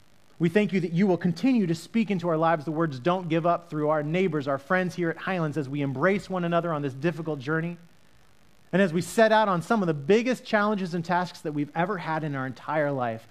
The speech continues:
and we do it out of response to the faith that you give us. And we thank you, God, that we have an eternal reward in you.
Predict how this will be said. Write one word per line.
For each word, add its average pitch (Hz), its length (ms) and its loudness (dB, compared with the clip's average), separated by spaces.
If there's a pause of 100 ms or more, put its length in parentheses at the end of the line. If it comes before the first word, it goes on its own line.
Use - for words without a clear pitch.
(260)
and 147 120 -2
we 151 80 -2
do 165 340 0
it 139 160 -4 (200)
out 135 100 -4
of 120 80 -8
response 131 580 -4
to - 100 -20
the 135 100 -10
faith 151 400 -4
that 117 80 -10
you 135 180 -8
give 117 260 -8
us. 104 400 -16 (1300)
And 156 80 2
we 165 80 4
thank - 320 0
you, 170 80 -2
God, 151 300 -2
that 139 100 -6
we 139 80 -6
have 143 160 -4
an 143 60 -6
eternal 165 380 -4
reward 139 460 -4
in 120 100 -6
you. 110 240 -10